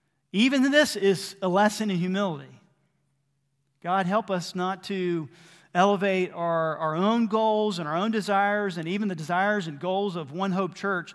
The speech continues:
above the cause of Christ. Help us to celebrate what you are doing all around us. Uh, help us as we can to lean into other efforts,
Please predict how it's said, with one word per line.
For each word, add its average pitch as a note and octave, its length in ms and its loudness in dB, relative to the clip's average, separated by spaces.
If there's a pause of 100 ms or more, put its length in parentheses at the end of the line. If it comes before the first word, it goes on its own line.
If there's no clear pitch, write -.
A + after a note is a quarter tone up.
(300)
above G3 560 0
the G#3 80 -6
cause F#3 380 -8
of D3 120 -16
Christ. - 560 -14 (540)
Help G#3 240 0
us A3 120 -8
to A3+ 80 -4
celebrate G#3 640 2
what F3 220 -4
you G#3 220 -2
are A#3 80 0
doing F#3+ 520 -2
all F#3+ 260 2
around A3 360 0
us. - 360 -14 (720)
Uh, C#3+ 40 -10
help G#3 260 4
us A3 160 2
as G3 120 2
we A3 140 0
can B3 380 2
to G3+ 60 4
lean A3+ 400 4
into A#3 500 2
other G#3+ 300 2
efforts, G#3+ 480 2